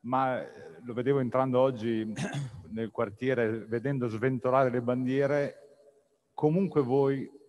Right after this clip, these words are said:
a partire da questa edizione mantenete alta la vostra, quella della legalità. Cioè, oggi è una fiera che rivendica in un momento difficile un principio di legalità legato ad un mondo che ne ha s-, bisogno di molta, mm,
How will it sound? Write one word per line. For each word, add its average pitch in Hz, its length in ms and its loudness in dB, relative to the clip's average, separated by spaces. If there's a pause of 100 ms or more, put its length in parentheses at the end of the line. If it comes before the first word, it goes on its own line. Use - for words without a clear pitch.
(1160)
a 113 40 -8
partire 123 320 -4
da 117 100 0
questa 117 220 -4
edizione 110 520 -2
mantenete 110 440 -4
alta 107 200 -2
la 104 80 0
vostra, 95 380 -6
quella 107 160 -4
della 107 220 -4
legalità. 98 800 -6
Cioè, 107 120 -10
oggi 120 340 -4
è 123 120 -8
una 117 220 -2
fiera 143 400 -2
che 113 180 -6
rivendica 123 640 -2
in 117 100 0
un 107 80 -4
momento 110 360 -4
difficile 95 680 -10 (1000)
un 123 120 -6
principio 127 460 -6
di 110 100 0
legalità 113 580 0
legato 104 440 -2
ad 101 100 -6
un 110 160 -4
mondo 107 800 -4
che 113 120 -6
ne 113 120 -8 (140)
ha 104 300 -6
s-, - 200 -20 (160)
bisogno 127 460 -4
di 110 100 -4
molta, 107 420 -4
mm, 90 160 -14